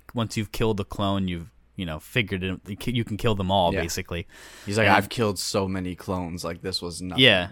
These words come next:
Speaker 2: Yeah.
Speaker 1: exactly. And, uh, so Hunter was like, you know, basically challenging him, like, "Well, we'll see about that." And they get into their, like, little stance, right? But there was
Speaker 2: Filoni loves these Western
Speaker 1: Dude,
Speaker 2: standoffs.
Speaker 1: I love it too, man. I'm
Speaker 2: Yeah.
Speaker 1: a, I am such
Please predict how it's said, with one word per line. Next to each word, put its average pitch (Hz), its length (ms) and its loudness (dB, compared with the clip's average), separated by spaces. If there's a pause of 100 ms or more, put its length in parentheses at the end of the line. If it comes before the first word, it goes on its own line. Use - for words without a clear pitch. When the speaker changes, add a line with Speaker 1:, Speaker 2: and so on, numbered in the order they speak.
(120)
Speaker 2:
Yeah. - 160 -8
Speaker 1:
exactly. 107 640 4
And, 110 320 4
uh, 92 260 2
so 101 300 2
Hunter 123 320 0
was 95 180 0
like, 87 380 0 (840)
you 101 80 -4
know, 85 280 -2 (200)
basically 107 320 6
challenging 104 520 2
him, 92 200 -2
like, 90 200 -2
"Well, 98 120 0
we'll 95 260 0
see - 220 2
about 85 360 0
that." 78 280 -4 (480)
And 101 460 4 (500)
they 131 200 4
get 131 180 4
into 117 140 2
their, 113 120 4
like, 101 200 4
little 110 180 0
stance, - 580 0
right? 104 300 2 (260)
But 143 220 4
there 156 140 10
was 139 180 8
Speaker 2:
Filoni - 180 -4
loves 131 540 8
these 135 260 2
Western 107 600 6
Speaker 1:
Dude, 139 460 6
Speaker 2:
standoffs. - 400 -4
Speaker 1:
I 117 140 8
love 127 280 6
it 202 160 6
too, 269 360 6
man. 151 280 6
I'm 160 160 10
Speaker 2:
Yeah. 156 180 10
Speaker 1:
a, 95 40 2
I 135 160 6
am 190 200 4
such - 380 2